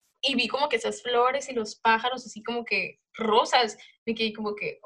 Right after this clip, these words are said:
"Ay, no me va a gustar ni a mí". Y todos como que,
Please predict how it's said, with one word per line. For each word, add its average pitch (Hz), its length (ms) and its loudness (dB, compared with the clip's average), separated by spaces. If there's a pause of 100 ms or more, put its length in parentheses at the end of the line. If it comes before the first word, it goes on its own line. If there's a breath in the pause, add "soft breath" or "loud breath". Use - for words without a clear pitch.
(320)
"Ay, 381 140 -6
no 339 100 -6
me 330 100 -8
va 302 100 2
a 311 60 0
gustar 320 460 0
ni 311 180 -2
a 302 140 2
mí". 214 360 -4
Y 220 100 -4
todos 247 300 6
como 269 240 0
que, 208 180 2